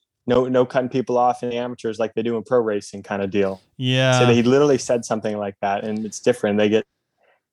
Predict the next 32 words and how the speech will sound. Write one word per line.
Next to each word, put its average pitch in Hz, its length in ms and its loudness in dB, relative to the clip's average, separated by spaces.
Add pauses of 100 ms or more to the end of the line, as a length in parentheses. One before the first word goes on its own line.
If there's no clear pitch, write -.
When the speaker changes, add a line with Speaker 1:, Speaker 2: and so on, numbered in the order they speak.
(200)
Speaker 1:
different 110 280 0
rules, 113 260 4
basically. 98 600 -4
Speaker 2:
Yeah, 127 440 0 (140)
it's, - 280 -4
I 147 120 -4
think 202 180 -2
it's 220 100 -2
slightly 151 280 0
more 151 180 0
strict - 380 -4
now 120 180 -2
since 117 300 -10
the 127 100 -8
U 120 140 -4
C - 180 -6
I 113 140 -4
is 117 100 0
more 127 180 0
involved, 131 480 -2 (200)
um, 123 280 -2
compared 127 380 -4
to 127 60 -2
what 123 120 0
it 127 40 -8
used 127 200 -4
to. 165 80 -2
But 147 120 0
still, 185 340 0
I 170 100 2
think - 360 -4
they, 226 140 -2